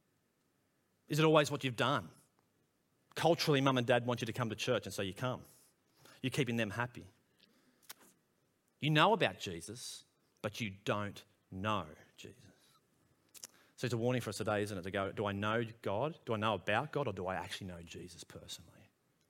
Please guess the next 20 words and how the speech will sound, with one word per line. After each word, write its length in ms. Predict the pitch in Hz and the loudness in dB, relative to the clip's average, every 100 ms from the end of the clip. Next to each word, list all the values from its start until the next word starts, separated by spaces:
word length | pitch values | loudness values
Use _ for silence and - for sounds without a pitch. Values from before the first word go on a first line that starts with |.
| _ _ _ _ _ - | _ _ _ _ _ -4
Where 140 | 117 | -2
are 40 | 113 | 0
you 140 | 107 | 0
at 100 | 95 | -4
today? 340 | 95 90 98 78 - _ _ _ _ _ _ _ _ _ _ _ _ _ _ _ _ _ _ _ _ _ _ _ _ _ _ _ | -6 -8 -8 -10 -18 _ _ _ _ _ _ _ _ _ _ _ _ _ _ _ _ _ _ _ _ _ _ _ _ _ _ _
But 60 | 180 | 0
at 40 | |
the 60 | 156 | 2
same 280 | - 165 151 | 6 6 6
time, 220 | 156 143 | 4 4
it's 140 | 127 | 4
a 40 | 127 | 0
warning 360 | 120 131 123 110 - _ - | 2 2 0 -4 -12 _ -4
that, 320 | 120 120 117 | -2 -2 -2
that, 260 | 127 101 123 | -2 -2 -4
that 120 | 120 | 0
one 200 | 135 139 | 2 4
generation 480 | 127 120 120 117 113 | 2 2 2 2 -2
can 120 | 110 | -6
slip. 460 | - - 123 95 | -8 -6 -6 -6